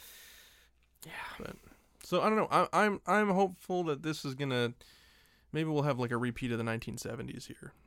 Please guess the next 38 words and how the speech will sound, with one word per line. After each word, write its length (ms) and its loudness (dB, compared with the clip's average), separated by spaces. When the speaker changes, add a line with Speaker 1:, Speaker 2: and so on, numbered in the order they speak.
Speaker 2:
when 340 -10
studios 540 0
made 280 -2
too 180 -2
many 300 0
huge, 360 -2
expensive, 580 -2
grandiose 580 0
movies 580 -2
and 100 -2
it 80 -2
completely 340 2
bankrupted 580 0
them, 260 -2
and 340 -8
nobody 440 -6
could, 320 -12
'cause 140 -4
nobody 240 0
wanted 240 2
to 60 -6
see 160 -2
them 160 -2
anymore. 420 -2
Audiences 380 -2
were 140 -2
over 220 -2
it, 40 0
and 100 -4
they 60 2
didn't 180 0
know 120 2
what 160 2
to 80 -6
do, 280 0
so 80 -4
they're 100 -2
like, 260 -2